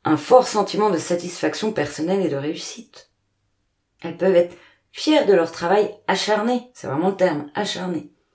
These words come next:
et de leur dévouement et de leur capacité à atteindre leurs objectifs. Cependant,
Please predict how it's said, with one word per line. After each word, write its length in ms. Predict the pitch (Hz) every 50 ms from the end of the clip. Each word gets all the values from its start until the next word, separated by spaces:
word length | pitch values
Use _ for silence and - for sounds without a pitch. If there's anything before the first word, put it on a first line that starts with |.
| _ _ _ _ _ _ - -
et 100 | - -
de 100 | 160 156
leur 220 | 156 160 151 151
dévouement 520 | 170 165 262 285 - 247 240 233 233 233
et 40 | 220
de 40 | 165
leur 120 | 151 131
capacité 500 | - - - 147 143 - - - - 190
à 80 | 185 151
atteindre 300 | 139 - 160 165 175 165
leurs 180 | 135 123 120 143
objectifs. 760 | 147 147 170 214 220 - - - 104 - - - - _ _ _ _ _ _ _ _ _ _ _ _ _ _ -
Cependant, 640 | - 311 320 311 254 233 196 156 139 143 - -